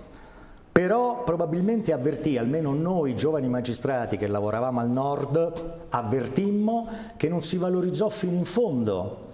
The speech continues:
tutto il potenziale che Falcone poteva esprimere.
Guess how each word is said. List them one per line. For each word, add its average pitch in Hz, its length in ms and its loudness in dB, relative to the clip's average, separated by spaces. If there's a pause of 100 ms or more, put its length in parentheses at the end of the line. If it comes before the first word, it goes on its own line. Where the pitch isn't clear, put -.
(800)
tutto 262 300 2
il 175 80 2
potenziale 160 1080 0 (100)
che 147 100 2
Falcone 135 480 0
poteva 104 280 0
esprimere. 76 560 -6